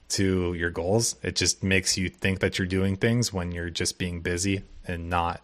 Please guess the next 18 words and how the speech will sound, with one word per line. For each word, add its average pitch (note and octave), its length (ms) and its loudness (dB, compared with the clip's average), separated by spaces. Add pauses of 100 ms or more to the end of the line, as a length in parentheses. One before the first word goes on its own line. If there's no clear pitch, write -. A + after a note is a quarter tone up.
(120)
making E2+ 220 0
progress. F#2+ 580 0 (180)
And B2 120 6
then C3+ 440 6 (160)
you G#2+ 180 6
have G2 240 6
just F#2 300 2 (180)
forever F2 320 6
keyboard D#2+ 340 4
jockeys. - 480 2 (200)
And G2+ 100 2
that's F#2 220 2
why, F2 400 4 (260)
uh, F2 300 0
I'll F#2 180 0
tell F2+ 180 -4
people, F2 540 -6 (200)
like, F2+ 200 -6